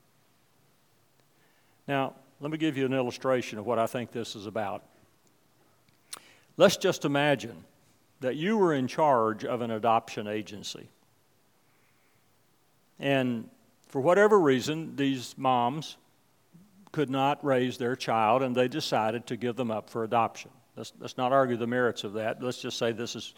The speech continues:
what you did. And, and that happens. I mean, I know several couples who have adopted children, and, uh, unfortunately, for whatever reason, the birth mother could not or would not raise the child, and so the adoption agency would match up a child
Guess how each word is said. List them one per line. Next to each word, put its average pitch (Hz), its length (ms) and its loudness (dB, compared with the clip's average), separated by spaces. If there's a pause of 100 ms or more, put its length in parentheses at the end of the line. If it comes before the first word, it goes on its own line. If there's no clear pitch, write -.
(220)
what 127 160 -4
you 120 140 -6
did. 104 360 -6 (1500)
And, 139 140 -2
and 135 140 0
that 160 120 6
happens. 220 480 2
I 120 80 -4
mean, 113 200 -6
I 117 120 -2
know 127 180 -2
several 135 400 0
couples 143 460 -2
who 139 80 -4
have 107 100 -4
adopted 117 480 0
children, 135 540 -8 (920)
and, 113 340 -4
uh, 117 320 -10
unfortunately, 131 640 -2
for 127 140 -6
whatever 127 400 0
reason, 131 340 -4
the 117 80 -4
birth 113 280 -4
mother 113 240 -4
could 139 300 -6
not 120 240 0
or 113 80 -2
would 117 200 -4
not 123 240 -4
raise 127 280 -4
the 120 80 -10
child, 123 360 2
and 131 120 -6
so 123 180 -2
the 117 260 0
adoption 127 480 0
agency 113 460 -4
would 117 220 -4
match 127 360 0
up 113 440 -2
a 117 100 -8
child 120 560 0